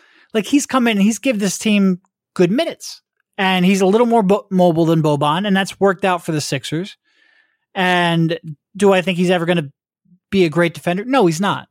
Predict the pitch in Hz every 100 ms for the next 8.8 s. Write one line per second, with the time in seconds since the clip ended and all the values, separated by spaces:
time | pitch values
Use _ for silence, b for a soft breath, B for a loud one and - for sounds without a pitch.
0 | _ 196 208 180 196 165 202 208 175 160
1 | _ _ - 156 139 - 190 185 165 151
2 | 143 139 - _ 147 135 127 135 - _
3 | _ _ _ _ _ _ _ _ - 180
4 | 285 269 247 226 175 190 165 160 160 151
5 | 151 147 143 151 143 - 175 - - _
6 | 185 - 185 175 - 175 156 139 160 160
7 | - 160 147 143 143 139 - 143 127 131
8 | 143 135 127 - 165 143 131